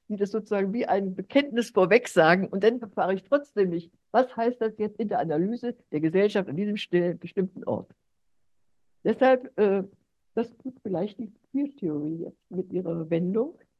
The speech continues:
Und da frage ich jetzt ganz kritisch, wird die Kategorie Sexualität gegenüber der des Geschlechts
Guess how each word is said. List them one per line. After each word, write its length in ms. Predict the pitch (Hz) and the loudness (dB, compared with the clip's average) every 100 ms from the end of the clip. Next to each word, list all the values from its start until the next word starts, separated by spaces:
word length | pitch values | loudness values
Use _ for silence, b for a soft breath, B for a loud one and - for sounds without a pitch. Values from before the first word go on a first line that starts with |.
| _ _ _ _ _ - | _ _ _ _ _ -6
Und 120 | 185 | 0
da 100 | 247 | 0
frage 420 | 254 240 254 262 | 0 2 2 2
ich 400 | - 262 - - _ _ - | -2 -6 -10 -20 _ _ -10
jetzt 200 | 143 - | -8 -8
ganz 480 | 190 196 - _ _ _ _ _ | -10 -10 -16 _ _ _ _ _
kritisch, 480 | 220 214 247 - - _ _ _ _ _ _ _ _ _ _ - | -10 -6 -8 -10 -20 _ _ _ _ _ _ _ _ _ _ 2
wird 200 | 208 233 | 2 2
die 80 | - | 0
Kategorie 500 | 285 254 220 208 196 | 2 2 -2 -2 2
Sexualität 920 | 220 - 190 170 160 - 311 359 - | 0 0 0 2 0 2 2 2 0
gegenüber 480 | 208 - 208 208 196 | -8 -6 -2 2 6
der 180 | 190 190 | 6 4
des 200 | 175 - | 0 -4
Geschlechts 540 | 156 - 226 285 - | -10 0 0 0 -12